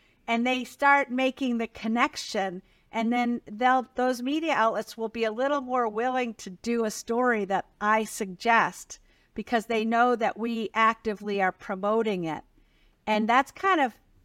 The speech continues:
been one of my <laughs> secret weapons, to be honest,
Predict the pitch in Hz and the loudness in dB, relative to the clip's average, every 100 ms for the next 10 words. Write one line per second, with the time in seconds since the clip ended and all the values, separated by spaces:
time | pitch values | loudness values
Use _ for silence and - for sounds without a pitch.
0 | _ _ - 233 226 240 240 247 269 247 | _ _ -4 -2 0 0 0 0 0 -2
1 | - - 254 247 233 - 220 302 - 208 | -6 -6 -6 -4 -4 0 0 0 0 -2
2 | 208 - 214 220 226 240 226 208 269 - | -2 -6 -4 -2 2 2 2 0 -2 -8